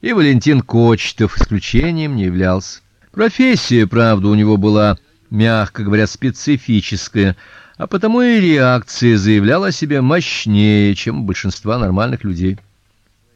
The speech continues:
В мирной жизни Валентин отнюдь не был обжорой, но после каждого очередного дела... Он с мрачной решимостью распахивал холодильник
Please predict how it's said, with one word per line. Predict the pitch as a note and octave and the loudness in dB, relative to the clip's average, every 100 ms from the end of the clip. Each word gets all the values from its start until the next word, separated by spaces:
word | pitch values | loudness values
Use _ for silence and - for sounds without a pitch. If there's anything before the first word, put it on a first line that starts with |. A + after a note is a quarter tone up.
| - | -12
В | F2+ | -2
мирной | A#2+ F#3 G3+ G#3 G3 | 0 2 2 2 2
жизни | G3 G#3 F#3+ G3+ F#3 - _ _ _ _ _ _ _ _ | 0 0 0 0 0 -4 _ _ _ _ _ _ _ _
Валентин | G#2+ G#2+ G#2+ G2 C3 E3+ | -2 2 2 0 0 0
отнюдь | C3 C3+ D#3 - | 0 -2 -4 -2
не | B2 A2+ | 0 2
был | G#2+ A2+ | 2 2
обжорой, | G#2+ G#2 A2+ A#2 A2 _ _ _ _ _ _ _ | 0 0 0 0 -4 _ _ _ _ _ _ _
но | - B2 | -12 -10
после | C3 B2 C#3 | -8 -6 -8
каждого | C3 D3 G2+ G2 F#2+ - _ _ _ - | -4 -2 -2 -4 -6 -6 _ _ _ -6
очередного | B2 - D3 D3 C3+ A2+ F#2+ | -6 -4 -4 -2 0 2 0
дела... | F2+ G#2 F#3+ G#2+ F2 _ _ _ - | -2 -4 -2 -2 -4 _ _ _ -8
Он | A#2+ | -6
с | - A#2 | -4 -2
мрачной | C#3 D3+ A#2+ - G#2+ | 0 0 0 -2 0
решимостью | A2 B2 - C#3 A2 F#2+ - G#2+ | 0 -2 -4 -2 -2 -2 -2 -2
распахивал | B2 - - A3 - G#2 G2+ | -2 -4 -6 -6 -4 -4 -4
холодильник | - A#2+ C3 C3 A#2+ G#2 - | -6 -8 -6 -2 0 0 -2